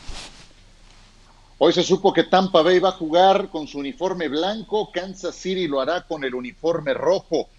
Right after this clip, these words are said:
De los últimos dieciséis Super Bowls disputados, trece fueron ganados por los equipos que vistieron con su jersey de color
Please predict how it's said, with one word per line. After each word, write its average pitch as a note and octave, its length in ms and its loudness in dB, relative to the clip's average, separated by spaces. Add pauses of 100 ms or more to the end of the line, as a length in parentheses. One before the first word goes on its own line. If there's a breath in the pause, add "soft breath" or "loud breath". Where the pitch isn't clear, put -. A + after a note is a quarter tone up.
(220 soft breath)
De C#3 140 2
los C#3+ 160 -2
últimos G3 360 -2
dieciséis D3 600 -2
Super E3 260 0
Bowls F3+ 240 2
disputados, F3+ 840 0 (240 loud breath)
trece G#3 520 4
fueron G3 480 -2
ganados D#3+ 520 -2
por B2+ 200 -8
los B2+ 160 -6
equipos D3 400 -6
que C3 100 -2
vistieron D3 640 2 (520)
con C4+ 280 4
su D#3+ 220 -2
jersey F#3+ 560 2
de C#3+ 160 -2
color C4+ 720 2